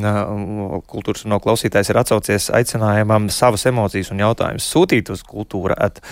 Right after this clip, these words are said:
latvijas radio punkts L V, un Anna jautā: "Labdien! Kur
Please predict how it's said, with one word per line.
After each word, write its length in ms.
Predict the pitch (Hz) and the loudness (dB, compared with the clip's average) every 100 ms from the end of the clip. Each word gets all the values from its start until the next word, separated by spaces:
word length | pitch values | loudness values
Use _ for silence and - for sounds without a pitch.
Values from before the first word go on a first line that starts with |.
| - | -8
latvijas 480 | 104 101 - 98 87 | -2 -2 0 -2 0
radio 320 | - 104 104 | 2 2 2
punkts 320 | 98 120 117 113 | 0 0 2 2
L 80 | |
V, 160 | 113 139 135 | 4 4 4
un 80 | 131 - - - | 0 -6 -8 0
Anna 400 | 131 151 160 120 | 2 4 2 2
jautā: 480 | 113 135 127 107 92 _ - | 2 2 2 0 -2 _ -8
"Labdien! 560 | 123 135 139 170 123 87 _ _ _ _ _ | -6 -2 0 2 2 -2 _ _ _ _ _
Kur 320 | - 143 190 | 0 2 2